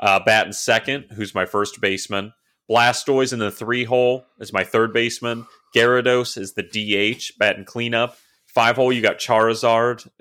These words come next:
who's my right fielder. Six, Venusaur, the catcher, little sneaky power there. Seven is Meowth, uh, my left fielder.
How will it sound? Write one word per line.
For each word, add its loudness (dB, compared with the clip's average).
who's -8
my -2
right 0
fielder. -4
Six, 0
Venusaur, 0
the 0
catcher, 0
little -2
sneaky -8
power 2
there. -2
Seven 2
is -4
Meowth, 0
uh, 2
my 2
left 2
fielder. 0